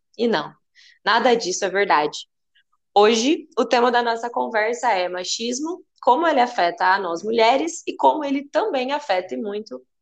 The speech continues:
os homens. Pra bater esse papo comigo, eu convidei ela, que é professora, psicóloga, sexóloga, empresária,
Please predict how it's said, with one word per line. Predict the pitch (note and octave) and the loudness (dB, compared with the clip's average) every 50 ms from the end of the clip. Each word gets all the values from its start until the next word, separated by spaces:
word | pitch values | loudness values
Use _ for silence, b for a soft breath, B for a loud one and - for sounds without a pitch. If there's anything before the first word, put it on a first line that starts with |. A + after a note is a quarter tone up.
| _ _ - | _ _ -6
os | C4+ C4 G#3 | -2 2 2
homens. | G#3 D#3 D#3 D#3 D3+ D3+ - - - b b b b b b - | 2 2 2 -2 -6 -6 -8 -12 -14 b b b b b b -2
Pra | G#3 G#3+ | 0 2
bater | G3+ A3 A#3 A3+ G#3+ | 2 2 4 6 4
esse | A3 - - | 4 4 4
papo | - G3+ G3+ G3+ - | 4 4 4 2 0
comigo, | - B3+ A#3+ A#3 A#3+ A#3+ C4+ | -2 0 0 0 0 2 2
eu | B3+ B3 | 2 2
convidei | C4+ B3+ B3 A#3 A#3 A3+ G#3 G3+ | 2 -2 -2 0 2 2 4 4
ela, | F#3+ F#3 F3 E3+ E3 | 4 4 2 0 -2
que | - | -4
é | - | -12
professora, | _ - E3 - - - - - A#3 A#3+ A#3+ A#3+ A#3+ A#3+ | _ -12 -20 -16 -12 -8 -2 2 4 4 4 4 2 0
psicóloga, | A#3 - - - - - - G#3 G#3 G#3+ G#3+ G#3+ G#3+ G#3 G3 G3 | -2 -4 -12 -14 -10 -2 2 4 6 6 6 4 2 -2 -6 -6
sexóloga, | F#3+ - - - - - - G3+ G3+ G3+ G3+ G#3 G#3 G3+ F#3+ F#3 | -8 -10 -12 -10 -8 -2 2 4 6 6 6 4 2 -2 -2 -4
empresária, | F#3 F#3 F#3 F3+ E3 D#3+ D#3+ F3+ F#3 F#3 G3 G#3 G3+ G3+ G#3 G3+ G#3 | -4 -6 -8 -10 -10 -6 0 2 4 4 6 4 4 4 2 0 -2